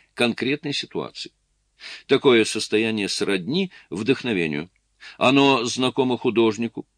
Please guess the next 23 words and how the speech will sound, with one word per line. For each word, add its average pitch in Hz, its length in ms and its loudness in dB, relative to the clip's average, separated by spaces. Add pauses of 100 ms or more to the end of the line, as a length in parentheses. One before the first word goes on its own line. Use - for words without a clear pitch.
(200)
когда 80 240 -2
он 85 120 -2
собирается 82 580 -2
сделать 85 360 -4
первый 87 300 -4
мазок, 80 520 -8 (320)
воину, 165 640 2
когда 80 300 -4
он 82 160 -4
пытается 90 640 -2 (220)
предвосхитить 110 880 -2
движение 92 460 0
противника, 110 640 -6 (420)
лучнику, 147 840 2
когда 80 300 -4
он 78 120 -4
готовится 76 520 -4
поразить 71 440 -8
цель, - 320 -10 (160)
и 67 80 -14
так - 200 -8
далее. 107 320 -8 (1400)
Итак, 107 340 0